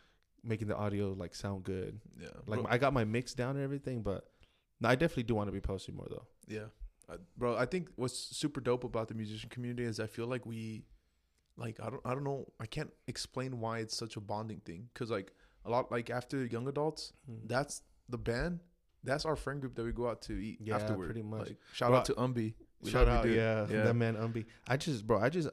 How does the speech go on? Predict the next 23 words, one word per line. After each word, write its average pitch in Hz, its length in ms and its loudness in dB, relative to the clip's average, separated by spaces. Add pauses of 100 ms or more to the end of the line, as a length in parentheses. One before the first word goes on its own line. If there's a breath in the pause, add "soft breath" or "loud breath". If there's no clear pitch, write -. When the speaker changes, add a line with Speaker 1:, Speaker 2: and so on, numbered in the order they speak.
Speaker 1:
I 139 100 -2
just 156 200 -6
know 123 160 2
that 110 240 -4
music 117 400 -2
is 101 160 -6
just, 101 340 -4 (600)
uh, 101 420 -2 (300)
like, 110 220 -2
to 110 100 -4
me, 117 160 4
it's 110 140 -2
just 101 180 -4
a 98 60 -6 (100)
language 104 400 -4
in 101 80 -2
it 101 100 -2
of 98 140 -4
itself. 95 420 -8 (140)
Speaker 2:
Yeah. 104 220 -2 (180)
Speaker 1:
Like, 101 320 -6 (1500 soft breath)
you 123 140 -2
put 117 280 -2